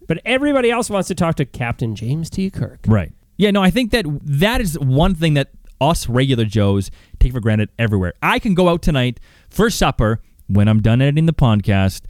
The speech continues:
Speaker 2: with my wife, and it's fine. No one will recognize me outside of my friends. No one's gonna interrupt me. It's fine. And we're like, "That, that's normal."
Speaker 1: Yeah, it's
Speaker 2: That,
Speaker 1: special.
Speaker 2: that's, you actually give that up for money.
Speaker 1: Yeah.
Speaker 2: So, I don't know, man.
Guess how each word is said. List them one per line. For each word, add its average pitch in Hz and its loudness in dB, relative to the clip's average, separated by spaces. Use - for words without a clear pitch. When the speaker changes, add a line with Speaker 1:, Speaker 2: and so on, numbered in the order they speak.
Speaker 2:
with 156 2
my 247 0
wife, 180 0
and 151 0
it's 135 -4
fine. 104 0
No 123 4
one 196 0
will 180 2
recognize 160 0
me 151 0
outside 139 0
of 131 0
my 110 2
friends. 190 0
No 123 0
one's 123 2
gonna 117 0
interrupt 127 0
me. 175 0
It's 131 -4
fine. 104 -4
And 160 -2
we're 180 4
like, 143 0
"That, 175 -4
that's 214 -2
normal." 180 4
Speaker 1:
Yeah, 427 -4
it's - -12
Speaker 2:
That, 190 -2
Speaker 1:
special. 135 -2
Speaker 2:
that's, 262 -2
you 240 6
actually 269 -6
give 196 0
that 208 2
up 226 -2
for 202 2
money. 156 0
Speaker 1:
Yeah. 196 -2
Speaker 2:
So, 156 0
I 156 0
don't 190 2
know, 165 2
man. 110 0